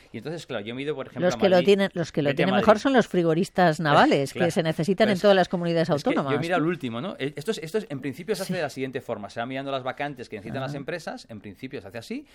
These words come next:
Speaker 2: Sí.
Speaker 1: y dicen, "Pues España necesita este tipo de trabajadores". Y luego se
Speaker 2: Ah.
Speaker 1: juntan los sindicatos con los empresarios, la Fundación Tripartita, y etcétera, y entre ellos deciden avalar este catálogo. Yo me he ido a Madrid, así, por
Speaker 2: Sí,
Speaker 1: curiosidad, porque
Speaker 2: sí.
Speaker 1: digo, vamos a ver Madrid.
Speaker 2: Madrid
Speaker 1: Entonces,
Speaker 2: no,
Speaker 1: Madrid
Speaker 2: no harán falta frigoristas
Speaker 1: Pues
Speaker 2: navales,
Speaker 1: sí,
Speaker 2: digo
Speaker 1: pues
Speaker 2: yo,
Speaker 1: fíjate
Speaker 2: también.
Speaker 1: lo que ponen en Madrid.
Speaker 2: Sí.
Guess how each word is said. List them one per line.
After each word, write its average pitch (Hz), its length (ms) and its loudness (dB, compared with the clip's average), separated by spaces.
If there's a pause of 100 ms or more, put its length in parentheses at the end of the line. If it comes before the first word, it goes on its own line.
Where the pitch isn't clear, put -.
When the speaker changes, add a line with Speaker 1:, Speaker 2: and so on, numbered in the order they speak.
Speaker 2:
Sí. - 180 -10
Speaker 1:
y 156 40 0
dicen, 139 220 -6
"Pues 113 120 -8
España 147 320 -12
necesita 165 280 -10
este 127 200 -14
tipo 117 220 -12
de 113 80 -6
trabajadores". 98 580 -12
Y 98 40 -14
luego 127 200 -6
se - 100 -12
Speaker 2:
Ah. 147 40 -10
Speaker 1:
juntan 131 260 -8
los 117 140 -12
sindicatos 127 440 -10
con 139 80 -12
los 131 120 -10
empresarios, 214 560 -10 (340)
la - 100 -10
Fundación 113 380 -12
Tripartita, 131 580 -10
y - 60 -14
etcétera, 143 420 -12
y 113 100 -14
entre 104 200 -8
ellos 127 180 -4
deciden 127 460 -8 (180)
avalar 113 360 -2
este 127 180 -10
catálogo. 92 400 -14
Yo 151 140 -10
me 202 60 -6
he - 20 -4
ido 165 80 -6
a 127 40 -8
Madrid, 117 280 -6
así, 107 160 -14
por 101 140 -18
Speaker 2:
Sí, - 120 -20
Speaker 1:
curiosidad, 127 400 -2
porque 147 140 -4
Speaker 2:
sí. - 20 -4
Speaker 1:
digo, 113 100 -8
vamos 101 160 -12
a 98 40 -12
ver 92 100 -14
Madrid. 135 300 -10 (180)
Speaker 2:
Madrid 135 200 -4 (100)
Speaker 1:
Entonces, 175 80 0
Speaker 2:
no, 180 60 0
Speaker 1:
Madrid 151 160 0
Speaker 2:
no 165 60 2
harán 170 200 4
falta 160 260 2
frigoristas 147 560 -2
Speaker 1:
Pues 135 60 -6
Speaker 2:
navales, 143 320 2
Speaker 1:
sí, 151 100 0
Speaker 2:
digo 156 120 2
Speaker 1:
pues 180 100 2
Speaker 2:
yo, 233 60 4
Speaker 1:
fíjate 196 200 4
Speaker 2:
también. 147 220 4
Speaker 1:
lo 247 40 6
que - 20 2
ponen 131 200 2
en 120 100 -2
Madrid. 104 340 -6 (200)
Speaker 2:
Sí. 135 300 0